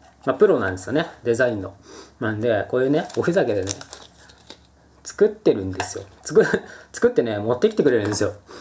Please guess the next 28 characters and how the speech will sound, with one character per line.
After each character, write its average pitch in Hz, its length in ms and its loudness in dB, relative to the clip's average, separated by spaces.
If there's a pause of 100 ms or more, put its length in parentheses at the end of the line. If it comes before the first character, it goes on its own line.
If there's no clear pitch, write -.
(260)
で 123 140 -4
ね、 117 500 -2
あ 110 300 -2
の、 101 580 -8 (240)
も 127 100 -2
う - 20 2
一 185 200 0
番 104 240 0
の 92 140 -12 (340)
理 113 140 -4
解 120 180 2
者 98 140 -4
と - 80 -10
い - 40 -8
う - 40 -10
か、 - 180 -8 (220)
パ 110 80 -2
ッ - 60 -12
ケ 110 200 -2
ー - 20 -2
ジ 110 100 -2
デ 104 100 -2
ザ 104 100 -4
イ 95 40 -6
ン 92 40 -10
と 95 80 -10
か - 160 -16
ね、 156 220 -8